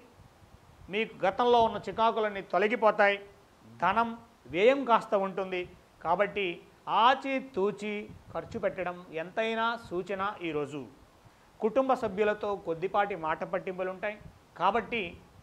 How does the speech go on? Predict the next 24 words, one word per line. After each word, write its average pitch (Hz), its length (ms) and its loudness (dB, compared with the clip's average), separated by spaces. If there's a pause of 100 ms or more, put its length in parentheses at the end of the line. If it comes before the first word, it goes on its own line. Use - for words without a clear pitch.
ఎంతైనా 254 580 -2
ఈరోజు 190 540 -2 (440)
మీరు 190 420 -2 (220)
కోపాన్ని 214 420 2
తగ్గించుకొని 202 640 -8 (220)
మౌనంగా 254 680 2
వ్యవహరించడం 196 680 0
వలన, 190 260 -6 (720)
ఎదుటివారిని 233 640 -2
అర్థం 175 400 -4
చేసుకునే 220 460 -4
రీతిలో 185 380 -6
మీరు 165 260 -8 (380)
ప్రయాణం 202 500 -2
చేయడం 208 260 0
వలన, 196 320 -4 (540)
వ్యవహార 202 420 2
శైలిలో 247 500 6
ఉండడం 202 340 0
వలన 165 320 -4 (260)
అందరూ 208 360 2
మీకు 175 380 -10 (100)
అనుకూలంగా 160 540 0
ఉంటారు. 135 420 -4